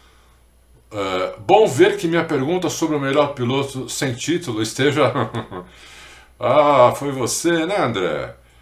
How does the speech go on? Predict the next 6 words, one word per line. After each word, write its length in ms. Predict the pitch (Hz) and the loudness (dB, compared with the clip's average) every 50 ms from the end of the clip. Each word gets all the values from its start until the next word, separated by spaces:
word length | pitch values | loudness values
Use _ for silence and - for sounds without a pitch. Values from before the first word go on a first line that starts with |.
| _ _ _ _ _ _ _ _ - | _ _ _ _ _ _ _ _ -20
Esteja 560 | - - - 151 165 156 165 160 143 120 - | -16 -4 0 2 2 4 6 6 4 4 2
rendendo. 640 | 113 113 139 135 120 107 110 131 123 104 92 90 | -2 -2 -2 -2 0 0 0 0 0 -2 -4 -4
Ah, 400 | 92 101 110 110 107 98 104 95 | -4 -2 -2 0 0 0 0 -2
ah. 120 | 92 127 147 | -2 -4 -6
O-, 60 | 147 | -10
pergunta. 840 | - - 202 208 185 160 156 127 - 127 - - - - 117 - | -6 -2 0 0 2 2 2 0 0 -2 -6 -10 -10 -10 -10 -12